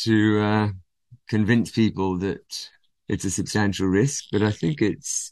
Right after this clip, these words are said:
third on the list of still smoking is the top risk factor for cancer, obesity is next, and then alcohol. So it has a,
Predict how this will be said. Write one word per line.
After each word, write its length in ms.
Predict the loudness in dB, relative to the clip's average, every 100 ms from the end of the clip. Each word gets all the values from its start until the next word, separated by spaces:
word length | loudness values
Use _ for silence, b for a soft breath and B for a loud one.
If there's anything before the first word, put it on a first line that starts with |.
| -2
third 340 | 2 4 4
on 140 | 4 4
the 60 |
list 400 | 4 2 2 0
of 200 | 2 2 -2 _ _ _ -14
still 400 | -6 4 6 6
smoking 500 | 2 2 2 2 0
is 120 | 0
the 100 | -4
top 280 | 0 0 -2
risk 280 | -2 -2 0
factor 300 | -2 -2 -4
for 60 | -4
cancer, 680 | 0 0 -2 0 2 0 -4 b b b b _ 2
obesity 440 | 6 6 4 2
is 100 | 2
next, 380 | 2 0 -4 -4
and 120 | 0
then 160 | 2 2
alcohol. 580 | 0 -2 -6 -6 -10 -14
So 400 | -10 -4 -2 -2 -4 _ _ _ _ -6
it 100 | -4
has 260 | 0 0
a, 80 | 0